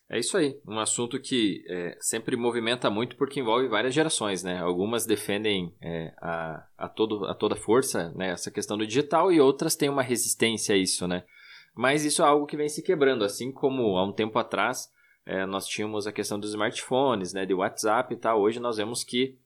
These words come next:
tem vô, vó, todo mundo aí com WhatsApp participando do grupo da família e tal, né?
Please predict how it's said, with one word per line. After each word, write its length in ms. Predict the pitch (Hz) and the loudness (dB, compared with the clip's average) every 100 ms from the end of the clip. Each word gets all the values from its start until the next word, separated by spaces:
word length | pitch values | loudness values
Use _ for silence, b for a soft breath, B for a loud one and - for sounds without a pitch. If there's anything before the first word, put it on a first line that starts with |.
| _ _ | _ _
tem 360 | 98 98 87 78 | -4 -2 -6 -8
vô, 440 | 87 104 120 95 | 2 4 6 4
vó, 380 | 80 82 110 104 | 2 2 4 2
todo 260 | - 117 120 | 2 0 0
mundo 180 | 113 107 | 2 2
aí 100 | 107 | 2
com 160 | 113 | 0
WhatsApp 460 | 98 - 98 107 - | -2 0 0 0 0
participando 440 | 104 - - 101 | -4 -4 -4 -2
do 80 | 101 | 0
grupo 200 | 104 - | -2 -2
da 120 | 101 | -4
família 520 | - 85 92 127 120 | -2 -4 0 2 4
e 80 | 113 | 2
tal, 300 | 113 101 90 | 4 4 4
né? 180 | 87 | 0